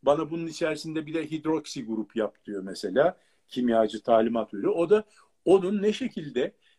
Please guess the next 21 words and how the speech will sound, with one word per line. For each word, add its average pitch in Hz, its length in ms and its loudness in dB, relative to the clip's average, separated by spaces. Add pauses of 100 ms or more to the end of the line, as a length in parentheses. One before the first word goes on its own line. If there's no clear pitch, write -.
(120)
nereye 165 420 4
bağlanacağını 113 840 -2
o 110 160 -8
karbonun, 113 640 -4
o 131 180 -2
hidrojenin, 113 760 -4
o 117 280 -6
azotun 117 480 -6 (460)
ve 147 220 6 (200)
çift - 400 -4
bir 160 140 -4
bağlamı, 127 500 4
tek - 420 -2
bir 123 120 -2
bağlamı 110 440 0
olacağını 120 600 -4
falan 151 340 0
hesaplaması 156 720 -4
için 185 380 -6 (240)
tabii 143 300 4
atomik, 151 600 -2